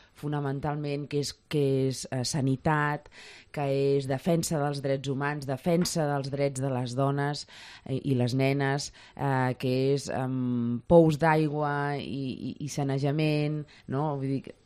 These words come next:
treballem en molts àmbits, sobretot temes d'alimentació, des de, des del treball en la, en el camp, no? En l'agricultura i en la ramaderia.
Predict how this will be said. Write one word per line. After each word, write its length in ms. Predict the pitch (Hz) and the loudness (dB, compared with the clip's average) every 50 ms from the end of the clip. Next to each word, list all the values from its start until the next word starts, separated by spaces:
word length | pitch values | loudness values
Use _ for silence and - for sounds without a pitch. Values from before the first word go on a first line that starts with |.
| - - - | -14 -14 -6
treballem 440 | - 131 131 127 135 135 135 143 160 | -2 -2 0 2 2 2 2 2 2
en 140 | 160 160 160 | 2 2 2
molts 240 | 156 151 151 139 135 | 2 2 2 2 0
àmbits, 400 | 127 120 127 123 127 - - 147 | 0 0 0 -2 -2 -4 -4 -2
sobretot 400 | 135 135 131 - 147 143 - - | -2 -2 0 0 -2 -2 -2 -2
temes 300 | - 165 160 160 160 151 | 0 2 2 2 2 2
d'alimentació, 1080 | 156 151 151 147 139 143 143 143 - - 135 - - - 151 151 151 151 151 147 143 147 - - - - - | 2 0 0 0 -2 -2 -2 -2 -4 -4 -6 -4 -4 -2 0 0 2 2 0 0 -2 -4 -8 -16 -20 -20 -10
des 260 | - 135 139 131 127 | -2 -2 -2 -2 0
de, 160 | 120 135 127 123 123 120 | -2 -2 0 0 0 0
des 180 | 117 127 123 120 | -2 -2 -2 -2
del 160 | 117 113 120 | -4 -4 -4
treball 460 | 117 123 117 120 139 139 143 147 143 143 | -4 -2 0 4 6 6 6 4 4 2
en 160 | 143 143 143 | 0 0 -2
la, 140 | 135 135 135 131 120 - | -2 -2 -2 -2 -4 -4
en 180 | - 131 135 | -4 -4 -4
el 160 | 127 123 - - | -4 -6 -4 -2
camp, 320 | - 160 156 147 143 147 | -2 0 0 0 -2 -4
no? 280 | 143 131 127 143 170 180 | -4 -4 -4 -4 -4 -4
En 100 | 160 139 | -4 -6
l'agricultura 720 | 131 131 127 131 123 - 131 113 - - 135 139 135 139 135 | -6 -6 -6 -6 -4 -4 -6 -4 -4 -4 -2 0 0 0 -2
i 80 | 135 | -2
en 140 | 131 127 131 | -2 -2 -2
la 80 | 131 123 | -2 -2
ramaderia. 540 | 123 131 127 123 123 123 135 156 156 151 | -2 0 0 0 2 2 2 0 0 -2